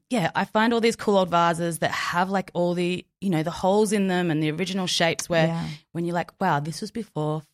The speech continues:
Speaker 1: floral foam existed,"
Speaker 2: Yeah.
Speaker 1: and people needed unusual shapes to hold va-,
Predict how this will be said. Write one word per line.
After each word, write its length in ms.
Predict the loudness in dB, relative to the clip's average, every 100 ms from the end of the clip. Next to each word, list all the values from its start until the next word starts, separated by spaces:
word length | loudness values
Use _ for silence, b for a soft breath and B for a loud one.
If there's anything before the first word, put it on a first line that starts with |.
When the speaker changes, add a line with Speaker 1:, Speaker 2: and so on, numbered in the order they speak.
| _
Speaker 1:
floral 240 | -4 -2 -2
foam 260 | -2 -2
existed," 760 | -4 -4 -6 -4 2 4 4 6
Speaker 2:
Yeah. 160 | 4
Speaker 1:
and 60 | 4
people 220 | 0 -2
needed 400 | 0 0 0 -2 B B B
unusual 420 | 0 2 2 0 -4
shapes 380 | -2 -2 -4 -8
to 100 | -4
hold 320 | -2 -2 -2
va-, 180 | -4